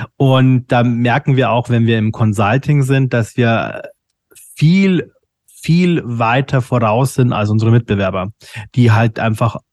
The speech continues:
allgemeines Wissen nur haben. Ich weiß Abläufe in den Firmen, ich weiß die Abläufe in den Betrieben, in den Ketten. Und das ist schon ein Wissen, was von Vorteil ist. Und genauso, wenn sich jemand positioniert auf eine Branche,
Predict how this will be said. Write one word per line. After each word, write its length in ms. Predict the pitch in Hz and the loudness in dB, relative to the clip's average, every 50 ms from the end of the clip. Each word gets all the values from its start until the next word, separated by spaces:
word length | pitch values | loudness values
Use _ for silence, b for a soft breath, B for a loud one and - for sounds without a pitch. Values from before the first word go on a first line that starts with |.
| _ _ - - - | _ _ -20 -10 -4
allgemeines 760 | - 123 139 139 131 135 120 113 104 107 107 104 101 - - | -2 0 2 2 2 2 2 2 2 0 -2 -2 -4 -4 -2
Wissen 260 | 113 101 - - 107 | -4 -4 -2 -2 -4
nur 180 | 104 101 98 95 | -2 -2 -2 -4
haben. 240 | 95 98 98 107 107 | -4 -4 -2 -2 -4
Ich 160 | 101 - - | -4 -4 -4
weiß 220 | 110 104 104 104 101 | -4 -2 -2 -2 -4
Abläufe 560 | - 123 127 - 127 117 113 113 107 - 123 | -4 -4 -2 0 2 2 2 0 -2 -2 -4
in 260 | - - 156 151 147 | -2 0 2 2 4
den 240 | 135 135 131 127 120 | 4 2 2 0 0
Firmen, 440 | - - 139 135 131 127 127 120 113 | -2 0 0 0 0 0 0 -2 -2
ich 140 | 110 107 107 | -4 -4 -2
weiß 180 | 110 113 113 | -2 -2 -4
die 120 | - - 92 | -4 -4 -6
Abläufe 460 | 107 113 - 123 120 117 107 - 117 | -6 -4 -4 -2 -2 -2 -2 -2 -2
in 60 | 113 | 0
den 120 | 113 117 110 | 0 0 0
Betrieben, 400 | 117 110 - 120 135 135 127 113 | 0 -2 0 0 0 2 2 2
in 120 | 110 104 | 2 0
den 160 | 110 110 107 | 0 0 -2
Ketten. 440 | - - 135 131 - - 131 127 120 B B B B B B B B 123 B | -2 0 -2 -2 0 2 0 0 0 B B B B B B B B -6 B
Und 120 | - 127 | 2 2
das 120 | 127 139 139 | 2 4 2
ist 100 | 156 147 | 2 0
schon 120 | - 160 147 | 2 2 2
ein 180 | 139 127 120 | 2 2 2
Wissen, 280 | 147 151 - - 139 127 | 0 -2 -2 -2 0 0
was 200 | 127 123 - - | 0 -2 -2 -2
von 160 | - 131 123 | -2 0 0
Vorteil 580 | - - - 147 143 139 - - 113 107 101 95 | 0 0 0 2 2 0 -2 -2 -2 -2 -2 -2
ist. 180 | 92 98 - | -4 -6 -4
Und 200 | 110 107 107 107 | -2 -2 -2 0
genauso, 480 | - - 120 120 113 123 143 139 143 127 | 0 0 2 2 2 2 2 2 2 2
wenn 140 | 131 131 127 | 0 0 0
sich 160 | 123 127 117 | 0 0 0
jemand 400 | 117 120 127 123 120 113 - - | 0 0 2 0 0 -2 -4 -2
positioniert 580 | - 127 117 113 110 - - 123 135 147 151 | -2 -2 0 -2 -2 -2 0 2 2 4 2
auf 120 | 139 113 - | 2 0 0
eine 160 | 110 110 110 | 0 0 0
Branche, 600 | 107 120 110 107 110 131 160 160 185 196 196 | 0 0 0 0 2 2 2 2 2 0 0